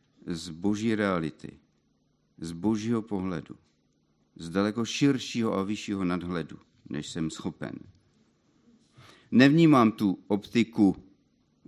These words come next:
eh, těch božích brýlí nebo božího slova jako s-, nějaké stojaté vody příkazů, zákazů nebo nesrozumitelných proroctví. Vůbec ne. To tajemství života z boží perspektivy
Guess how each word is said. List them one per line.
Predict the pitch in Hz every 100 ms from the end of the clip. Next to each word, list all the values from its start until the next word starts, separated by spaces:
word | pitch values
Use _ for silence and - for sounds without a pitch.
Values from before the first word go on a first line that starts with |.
| -
eh, | 82
těch | 101 90
božích | 78 101 104 107 113 95
brýlí | 95 95 101 101 101 107 107
nebo | 90 87
božího | 82 101 98 104 104 104 101
slova | - 104 101 101 101
jako | 101 101 110 104 101 101 98 - -
s-, | - -
nějaké | 87 92 95 101
stojaté | - - 101 101 104 101
vody | 104 101
příkazů, | 98 - 104 101 104 101 98 101 104
zákazů | 98 98 98 104 98 101 98
nebo | 98 95 95
nesrozumitelných | 92 - 95 92 92 92 92 90 90
proroctví. | 85 82 71 - - - _ _ _ _ _ _ _
Vůbec | 87 95 90 -
ne. | - _ _ _ _ _ _ _ _ _ _
To | 101
tajemství | 87 _ 123 143 160 151 - 92 87
života | 107 110 110
z | 101
boží | 95 104 107
perspektivy | 101 98 98 - 107 - 107 101